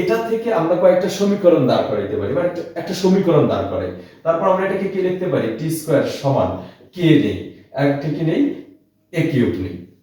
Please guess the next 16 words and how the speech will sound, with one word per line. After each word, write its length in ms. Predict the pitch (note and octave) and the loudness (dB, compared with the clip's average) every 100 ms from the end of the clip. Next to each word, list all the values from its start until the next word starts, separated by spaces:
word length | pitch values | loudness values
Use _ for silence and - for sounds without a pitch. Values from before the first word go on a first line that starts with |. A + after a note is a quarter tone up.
| _ _ _ _ _ _ _ | _ _ _ _ _ _ _
দেখো 220 | F3+ G#3 B3 | -4 -2 2
কে 80 | F#3 D#3+ | 4 4
এখানে 240 | C#3 D3+ C#3 C3+ - - | 4 4 2 2 -4 -2
সমানুপাতিক 460 | E3+ F#3+ G3 G3 G3 | 4 4 6 6 4
চিহ্ন 140 | F#3+ F#3 | 4 4
উঠিয়ে 260 | E3+ F#3 F3 | 4 2 4
দিয়ে 140 | E3+ E3 | 6 6
একটা 140 | E3+ D3+ - | 6 4 2
সমানুপাতিক 520 | D#3 D#3+ D#3+ D3+ C3 G2+ | 4 6 6 4 2 0
ধ্রুবক 320 | B2+ A#2+ A#2+ F#2 | 0 0 -2 -4
নেই। 120 | F#2 - - - - | -8 -10 -16 -10 0
তারপর 240 | F#3 G#3+ G#3 | 2 4 4
আমরা 120 | G3+ | 2
এটাকে 220 | G3+ G3 G#3+ | -2 -4 -4
কি 80 | A3 G3+ | -2 -2
লিখতে 200 | G#3 | 0